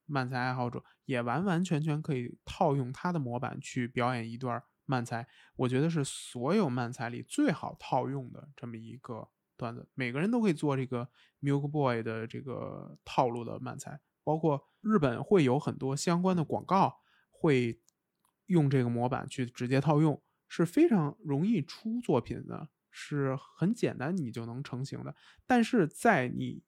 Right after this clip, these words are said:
有这么完美的模板的前提下，你还要体现你自己的技术，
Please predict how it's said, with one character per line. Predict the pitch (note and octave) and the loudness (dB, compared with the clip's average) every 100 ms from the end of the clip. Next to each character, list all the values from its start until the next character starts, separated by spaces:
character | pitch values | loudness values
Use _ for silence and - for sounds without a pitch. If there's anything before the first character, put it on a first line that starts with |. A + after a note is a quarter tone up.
| _ | _
有 | D3 A#2+ - | -4 -2 2
这 | G4+ | 6
么 | B3+ B2 | 6 6
完 | A#2 D#3 | 4 2
美 | A#3 A#2 | 2 0
的 | B2 A#2 - - | -2 -6 -6 -6
模 | C#3 E3 | 2 4
板 | A#3 D3+ A#2+ | 4 2 -2
的 | - - F3 | -8 -8 -12
前 | - C3+ | -4 -2
提 | F#3 G#3+ | 0 0
下， | - A3 A2+ - - - _ | 2 2 2 -4 -18 -20 _
你 | C3+ | -4
还 | A#2+ - B2 | -2 -2 0
要 | F#3 F#3+ C3 _ _ _ | 2 2 0 _ _ _
体 | - B2 | -4 -2
现 | C#3 D#3 | 0 0
你 | B2 | 0
自 | A#2+ D#3+ | -2 -2
己 | B2+ | -2
的 | C3 | -4
技 | - A3+ C3+ | -2 -2 -2
术， | C#3 B2 - | -2 -4 -4